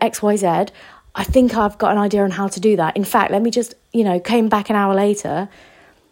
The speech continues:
and they'd, like, pulled together, like, an example of how they would go about doing the project that I'm saying that we're gonna be doing in this internship. It's like, pfft, like, you can't,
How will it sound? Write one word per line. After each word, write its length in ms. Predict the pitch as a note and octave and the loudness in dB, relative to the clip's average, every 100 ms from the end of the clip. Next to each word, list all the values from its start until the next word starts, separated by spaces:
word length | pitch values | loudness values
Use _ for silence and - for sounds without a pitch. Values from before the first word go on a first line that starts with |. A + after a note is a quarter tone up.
| _ _ | _ _
and 180 | A#3+ A#3 | -2 2
they'd, 180 | B3+ C4 | 4 4
like, 220 | B3+ B3+ | 4 2
pulled 240 | B3 C4+ C4 | 0 -2 0
together, 380 | C#4 D4 C#4+ | 0 2 4
like, 180 | C#4+ C4+ | 2 2
an 60 | C#4 | 0
example 580 | C4+ D#4+ D#4 C#4+ C#4+ C#4+ | 2 2 2 0 2 2
of 160 | C4+ | 2
how 260 | - C#4+ D4 | 0 0 2
they 140 | D4+ | 2
would 160 | D4 - | 2 2
go 180 | D4+ D4 | 4 4
about 320 | D4+ D4 G#3+ | 4 0 2
doing 280 | D#4 D#4 D4 | 2 2 0
the 60 | |
project 360 | - D#4 D#4 D4+ | 0 0 0 0
that 80 | - | 2
I'm 180 | D4 | 2
saying 360 | C4+ D#4 D4+ D4+ | 2 0 2 0
that 260 | - - - | -2 -4 -4
we're 160 | B3 D#4+ | -2 0
gonna 160 | E4 | 2
be 80 | D#4 | 2
doing 220 | E4+ E4+ | 2 2
in 100 | F4+ | 2
this 160 | F#4 F#4+ | 2 4
internship. 400 | C5 A#4 F4 C#4+ | 4 4 2 0
It's 100 | E4 | 2
like, 200 | G#4 F#4+ | 0 -2
pfft, 480 | - - - - - - - - - - - - _ _ - | -8 -6 -4 -6 -8 -18 -20 -20 -20 -20 -20 -20 _ _ -10
like, 200 | - D#4 | 2 2
you 140 | F#4 - | 2 -4
can't, 480 | - A#4 A4+ F4+ | -4 2 2 2